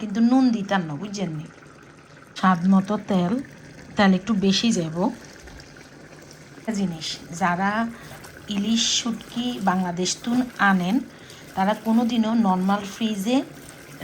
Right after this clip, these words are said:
রাখবেন না, কারণ ইলিশ শুটকি, কোনো শুটকি কখনো নরমাল ফ্রিজে রাখতে হয় না। তাইলে হয় কি, শুটকির একটা যে স্বাদ, সেটা নষ্ট হয়ে যায়, তারপরে গ্রান নষ্ট হয়ে যায়, ওল ধরে যায়, তেনা গন্ধ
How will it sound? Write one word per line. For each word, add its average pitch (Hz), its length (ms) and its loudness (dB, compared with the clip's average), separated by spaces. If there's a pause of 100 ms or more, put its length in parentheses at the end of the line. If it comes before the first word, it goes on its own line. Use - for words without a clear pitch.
রাখবেন 190 380 2 (100)
না, 160 60 -8 (160)
কারণ 180 280 0 (560)
ইলিশ 220 300 -2
শুটকি, 226 280 -6 (140)
কোনো 247 160 4 (100)
শুটকি 233 320 -6 (180)
কখনো 208 260 0 (120)
নরমাল 185 360 0
ফ্রিজে 208 340 -4
রাখতে 180 360 -4
হয় 165 200 -2
না। 151 60 -8 (520)
তাইলে 185 260 0 (100)
হয় 202 220 -4
কি, 262 120 2 (580)
শুটকির 226 540 -4 (100)
একটা 220 280 -6
যে 226 80 -2 (120)
স্বাদ, 180 320 0 (520)
সেটা 190 260 -2 (120)
নষ্ট 196 280 -4 (100)
হয়ে 202 200 -2
যায়, 247 160 4 (560)
তারপরে 180 360 -2 (120)
গ্রান 185 220 2 (140)
নষ্ট - 260 -2 (100)
হয়ে 226 240 2
যায়, 254 180 4 (560)
ওল 226 140 6 (140)
ধরে 233 240 2 (120)
যায়, 247 200 4 (280)
তেনা 214 260 4 (100)
গন্ধ 190 240 4